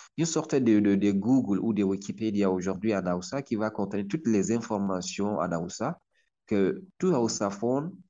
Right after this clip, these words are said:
toute personne qui peut lire le Hausa peut avoir accès à cela, c'est-à-dire ça va contenir, euh,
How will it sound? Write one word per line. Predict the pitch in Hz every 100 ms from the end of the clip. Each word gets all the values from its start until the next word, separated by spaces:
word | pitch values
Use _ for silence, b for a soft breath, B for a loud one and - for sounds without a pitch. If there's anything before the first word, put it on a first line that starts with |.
| _
toute | 165 160
personne | 127 113 131
qui | 131 113
peut | 110 110
lire | 113 113
le | 110 95
Hausa | 85 95 104 110
peut | 131 127
avoir | 131 135 131
accès | 113 - 117
à | 98
cela, | 98 92 92 117 131
c'est-à-dire | - 98 95 107
ça | 104 98 98
va | 101 117
contenir, | 117 110 104 107 107 120 117
euh, | 110